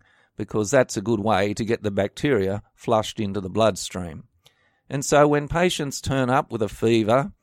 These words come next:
and they've got a central line, we'll normally take what's called a blood culture. So we'll take a blood sample out of the central line, put it in blood culture bottles, and they're a broth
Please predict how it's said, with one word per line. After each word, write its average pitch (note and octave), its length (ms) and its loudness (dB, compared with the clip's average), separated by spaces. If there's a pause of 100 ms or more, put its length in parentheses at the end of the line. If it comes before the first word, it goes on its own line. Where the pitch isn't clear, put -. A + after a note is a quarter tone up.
(160)
and G2+ 200 -4
they've F#2+ 140 -2
got D#3 200 6
a C#3 80 4
central A2+ 440 -2
line, G2+ 400 -4 (360)
we'll G#2+ 260 0
normally A#2 400 0
take A2+ 380 -2
what's G#2+ 240 -2
called G2+ 240 -2
a F#2 40 -2
blood G2+ 440 -2
culture. F3 600 2 (440)
So G#2+ 180 -2
we'll G2+ 80 -2
take C3 260 0
a A2+ 80 0
blood B2+ 340 2
sample A2+ 680 -2 (260)
out A#2+ 240 2
of D3 120 0
the D3+ 100 -2
central A2+ 480 -2
line, F#2+ 440 -6 (640)
put D#3+ 200 -2
it E3 80 0
in A#2+ 200 0
blood A2+ 400 0
culture - 520 -2
bottles, F#2+ 560 -4 (220)
and G#2 160 -6
they're C3 280 4 (120)
a F#2 120 -2
broth F#2+ 640 -2